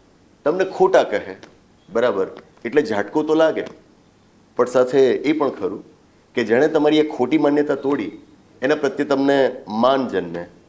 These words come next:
એના પ્રત્યે તમને આદર જન્મે અને એની વાત હવે તમને સાંભળવા યોગ્ય લાગે. મારી સાથે આ બન્યું છે કે વિદ્યાર્થીઓ પાસે આવી જે કોઈ પણ ખોટી માહિતીઓ હતી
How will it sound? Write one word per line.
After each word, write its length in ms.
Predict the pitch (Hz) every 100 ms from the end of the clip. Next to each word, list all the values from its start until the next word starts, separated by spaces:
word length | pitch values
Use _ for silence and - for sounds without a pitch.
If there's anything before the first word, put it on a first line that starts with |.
| _ _ _ _ _ _ _ _ _ -
એના 160 | 123
પ્રત્યે 300 | 127 127 135
તમને 220 | 143 139
આદર 340 | 139 - 120 120
જન્મે 400 | 98 85 87 87 - _ _ _ _ _ _ _ _
અને 200 | 107 131
એની 320 | 135 127 151
વાત 280 | 151 143 151
હવે 220 | 127 139
તમને 500 | 147 131 139 143 127
સાંભળવા 460 | - 127 120 135 135
યોગ્ય 300 | 117 92 98
લાગે. 280 | 87 82 82 -
મારી 180 | 123 143
સાથે 260 | 139 127
આ 60 | 113
બન્યું 280 | 104 92 90
છે 180 | - 90 - _ _ _ _
કે 80 | 117
વિદ્યાર્થીઓ 560 | 110 123 147 147 156
પાસે 300 | 151 123 123
આવી 160 | 123 131
જે 160 | 120 110
કોઈ 180 | 139
પણ 140 | 147 147
ખોટી 340 | 147 139 151
માહિતીઓ 400 | 147 123 120 123
હતી 360 | 107 98 101